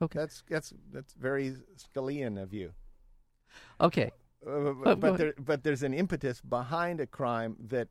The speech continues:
Speaker 2: endangers
Speaker 1: A
Speaker 2: more
Speaker 1: particular,
Speaker 2: than one person.
Speaker 1: particular class of
Speaker 2: Yeah,
Speaker 1: people.
Speaker 2: that
Speaker 1: Okay.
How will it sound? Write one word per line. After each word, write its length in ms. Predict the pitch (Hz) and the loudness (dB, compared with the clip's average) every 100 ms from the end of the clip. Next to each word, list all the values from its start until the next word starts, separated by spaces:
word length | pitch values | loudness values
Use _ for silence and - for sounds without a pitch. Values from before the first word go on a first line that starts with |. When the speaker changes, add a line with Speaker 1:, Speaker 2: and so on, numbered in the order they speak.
| - | -2
Speaker 2:
endangers 880 | 120 107 123 143 123 123 113 107 - _ _ _ _ _ - | -2 0 -2 -2 -2 -2 -2 -4 -14 _ _ _ _ _ 2
Speaker 1:
A 80 | 147 | 4
Speaker 2:
more 200 | 151 165 | 6 8
Speaker 1:
particular, 340 | 156 139 139 | 8 8 6
Speaker 2:
than 80 | 120 | 6
one 260 | 131 131 120 | 6 4 4
person. 340 | - 185 156 | 4 4 4
Speaker 1:
particular 200 | 113 120 | 0 0
class 440 | 117 - 107 117 - | -2 -2 -2 -2 -6
of 80 | 135 | 0
Speaker 2:
Yeah, 220 | 156 123 | 2 2
Speaker 1:
people. 140 | 104 | 0
Speaker 2:
that 60 | |
Speaker 1:
Okay. 40 | 113 | -2